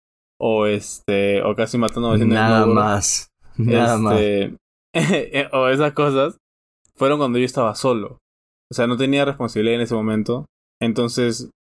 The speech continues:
Speaker 1: yo mismo como que entiendo que sacaba toda esa,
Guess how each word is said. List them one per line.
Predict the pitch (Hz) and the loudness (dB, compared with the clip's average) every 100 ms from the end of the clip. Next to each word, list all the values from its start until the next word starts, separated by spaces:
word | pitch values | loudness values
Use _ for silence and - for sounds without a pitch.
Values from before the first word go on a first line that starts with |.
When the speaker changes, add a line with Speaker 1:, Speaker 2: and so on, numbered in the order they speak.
| _ - | _ -4
Speaker 1:
yo | 131 | -2
mismo | 127 131 131 127 | 0 -2 -2 -2
como | 135 127 113 _ - | -4 -2 -4 _ -8
que | 208 101 101 - - | -4 -2 -4 -10 -8
entiendo | - - 123 127 127 | -6 -2 -2 0 -2
que | 120 | -4
sacaba | 107 101 - 127 127 131 | -4 -6 -2 0 0 0
toda | 127 127 | 0 2
esa, | 127 135 117 113 98 - | 0 0 0 0 -2 -6